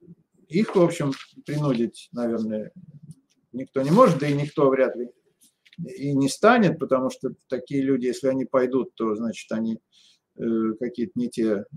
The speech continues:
э, крестики поставят. Так что, э, это дело добровольное, но, э, остальные пойдут, и, э, из них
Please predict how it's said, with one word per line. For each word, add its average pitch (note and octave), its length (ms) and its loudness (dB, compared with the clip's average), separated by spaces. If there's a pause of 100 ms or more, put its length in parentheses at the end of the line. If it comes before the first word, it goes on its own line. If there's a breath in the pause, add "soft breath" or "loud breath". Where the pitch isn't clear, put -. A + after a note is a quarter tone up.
э, E3 60 -14 (280)
крестики G3+ 460 0
поставят. A#2+ 540 0
Так C3+ 180 -2
что, C3 280 -2 (640)
э, A#2+ 580 0 (600)
это D3 240 -4
дело C3 260 4
добровольное, D#3+ 760 4 (1800)
но, D#3 640 6
э, C#3 680 2 (180)
остальные D#3 800 2 (800)
пойдут, D3 580 2 (100)
и, D3 440 -2
э, C3 40 -2 (600)
из B2+ 160 0
них D3 420 -2